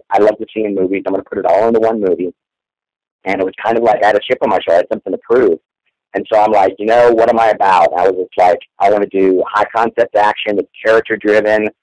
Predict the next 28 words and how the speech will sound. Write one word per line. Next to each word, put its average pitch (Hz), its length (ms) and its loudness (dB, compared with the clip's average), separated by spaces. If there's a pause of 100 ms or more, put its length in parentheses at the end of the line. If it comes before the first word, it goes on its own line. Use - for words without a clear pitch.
(480)
that's, 92 340 2 (120)
uh, 90 720 4
you 98 140 -2
know, 92 400 2
romantic, 139 640 0
but 117 100 -2
not 113 180 0
a - 40 -2
big - 160 -6
love 131 280 4
story. 123 440 4
It's - 200 -8
funny, 135 280 2
but 107 120 -2
not 110 140 2
an 107 60 2
outright 101 360 2 (100)
comedy. 131 640 2 (100)
And, 113 320 -2
you 123 100 -2
know, 117 160 2
it's, 120 120 -2 (180)
it's - 180 -4 (280)
meaningful 139 500 -2
and 101 100 -4
emotional." 101 560 -2
And 85 80 -4
I, 95 140 -2